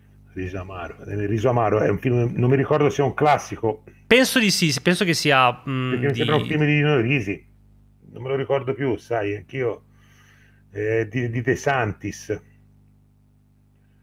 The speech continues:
Speaker 1: Allora, di De Santis, sì. Di De Santis, quello là cameriera.
Speaker 2: Te lo ricordi?
Speaker 1: L'ho
Speaker 2: No, io non,
Speaker 1: visto.
Speaker 2: perché io non
Speaker 1: È,
Speaker 2: l'ho
Speaker 1: è,
Speaker 2: visto.
Speaker 1: è un classico della, de-, de-, del, del cinema italiano.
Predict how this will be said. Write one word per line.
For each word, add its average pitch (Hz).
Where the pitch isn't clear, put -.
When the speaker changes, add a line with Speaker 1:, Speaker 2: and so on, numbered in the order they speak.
Speaker 1:
Allora, 104
di -
De 120
Santis, 92
sì. -
Di 113
De 113
Santis, 107
quello 123
là 123
cameriera. 117
Speaker 2:
Te -
lo 156
ricordi? 156
Speaker 1:
L'ho 160
Speaker 2:
No, 175
io 202
non, 196
Speaker 1:
visto. -
Speaker 2:
perché 175
io 208
non 190
Speaker 1:
È, 151
Speaker 2:
l'ho 131
Speaker 1:
è, 131
Speaker 2:
visto. 120
Speaker 1:
è 123
un 143
classico 147
della, 123
de-, 113
de-, 113
del, 113
del 110
cinema 113
italiano. 101